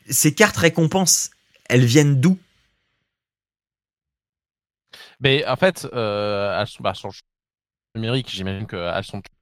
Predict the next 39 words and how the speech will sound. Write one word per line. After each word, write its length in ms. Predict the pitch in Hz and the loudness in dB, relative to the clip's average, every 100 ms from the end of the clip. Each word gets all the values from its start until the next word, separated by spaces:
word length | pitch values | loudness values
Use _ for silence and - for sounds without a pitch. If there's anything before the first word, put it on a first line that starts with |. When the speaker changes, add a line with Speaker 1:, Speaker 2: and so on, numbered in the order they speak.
| _ | _
Speaker 2:
sur 100 | - | -20
le 20 | |
côté. 260 | 98 127 196 - - 107 | -14 -8 -8 -8 -16 -10
Mais 80 | 107 | -8
quand 120 | 127 | -8
tu 160 | - | -8
prépares 460 | 123 139 - 143 131 | -6 -4 0 0 0
le, 160 | 110 101 | -4 -8
le 180 | 95 92 | -10 -12
jeu, 220 | 117 262 _ _ | -10 -12 _ _
tu 140 | - 104 | -14 -6
les, 220 | 107 104 | -2 0
euh, 400 | 98 92 92 92 | 0 -2 -2 -6
tu 140 | - 104 | -10 -8
les 120 | 104 | -6
mets 160 | 160 175 | -4 -4
face 260 | 127 113 | -4 -6
cachée. 380 | - 110 - 185 - - | -6 -8 -8 -10 -14 -14
Speaker 1:
Tu 100 | - | -2
les 120 | 127 120 | 4 6
retires 320 | 143 - 214 | 6 4 4
Speaker 2:
Elles 40 | |
Speaker 1:
de 40 | 143 | 4
Speaker 2:
sont 60 | |
Speaker 1:
ton 80 | 123 | 4
Speaker 2:
sur 120 | 180 | 6
le 40 | 156 | 6
côté. 100 | - | 6
Speaker 1:
deck. 120 | - _ _ _ _ _ _ _ _ _ _ _ _ - | -14 _ _ _ _ _ _ _ _ _ _ _ _ -14
Speaker 2:
Tu 80 | 123 | -6
les 100 | 120 | -4
retires 220 | 127 165 | -2 -4
de 80 | 196 | -4
ton 100 | 240 | -4
deck, 120 | 339 | -4
oui, 80 | 294 | -4
c'est, 200 | 123 110 | -4 -4
c'est, 240 | - 113 | -6 -8
c'est, 100 | - | -8